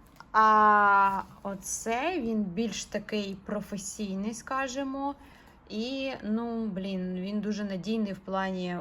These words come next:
от этих ліпучок. Воно там, м, він не йорзається там, дуже зручно, придумано, реально класно. Я оці два чехли прям хвалю, і один, і другий.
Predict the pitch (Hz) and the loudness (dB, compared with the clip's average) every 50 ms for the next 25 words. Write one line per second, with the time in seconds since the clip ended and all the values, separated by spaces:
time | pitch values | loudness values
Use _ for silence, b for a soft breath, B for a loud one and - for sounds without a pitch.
0 | - 185 180 - 185 180 - 180 180 185 180 180 180 - 240 294 330 320 - 302 | -6 -8 -8 -8 -8 -8 -8 -10 -8 -6 -6 -6 -6 -6 -4 -2 -2 -2 -4 -6
1 | 285 - - 202 196 196 196 190 196 185 180 180 180 180 170 190 190 180 180 180 | -8 -8 -8 -8 -6 -4 -4 -4 -4 -4 -4 -2 -4 -6 -6 -6 -8 -6 -6 -8
2 | 170 170 170 170 170 170 170 170 170 170 165 165 175 - - - - - B B | -8 -10 -12 -12 -12 -12 -12 -12 -14 -14 -16 -18 -20 -20 -20 -20 -20 -20 B B
3 | B B B B B B B - 185 190 190 185 185 190 185 196 240 285 349 330 | B B B B B B B -12 -8 -8 -6 -6 -4 -4 -2 0 2 2 2 0
4 | 247 269 277 269 269 233 - - 247 247 - 233 226 226 220 220 214 - - 185 | 2 0 0 0 0 -2 -6 -8 -8 -4 -2 -2 0 0 0 -2 -4 -6 -8 -8
5 | 180 214 190 185 190 170 202 196 196 180 - - - 185 180 175 170 - - - | -6 -6 -6 -6 -6 -6 -6 -6 -6 -6 -8 -8 -8 -6 -6 -6 -8 -10 -12 -6
6 | - 220 220 196 185 240 254 254 240 214 208 190 190 185 185 - - 190 190 196 | -2 -2 0 0 0 0 0 0 0 -2 -2 -2 -4 -4 -4 -4 -4 -2 0 2
7 | 202 202 202 190 185 180 - - 185 175 165 165 160 - - 180 170 170 - B | 0 0 0 -2 -4 -6 -4 -4 -2 -2 -2 -2 -4 -8 -12 -12 -12 -14 -14 B
8 | B B B B B B B B B - 185 180 185 208 214 220 214 - - - | B B B B B B B B B -12 -10 -8 -4 -2 0 0 0 -2 -4 -8
9 | 196 185 - - - 220 214 214 190 170 170 180 185 196 196 196 190 - - - | -10 -10 -8 -8 -4 -4 -2 -4 -4 -6 -8 -8 -6 -4 -2 -2 -4 -4 -8 -12
10 | - - 190 175 - - 214 247 240 - - 196 196 196 185 - - 190 202 202 | -12 -10 -10 -8 -4 -2 0 0 0 -2 -2 -2 -2 -2 -4 -6 -4 -2 0 0
11 | 190 180 170 165 165 165 - 185 185 185 180 170 220 247 233 214 214 196 170 180 | 0 -2 -4 -6 -8 -10 -10 -8 -6 -6 -4 -2 -2 -2 -2 -4 -8 -10 -8 -6
12 | 185 180 170 170 175 170 170 180 | -6 -6 -6 -8 -8 -10 -10 -10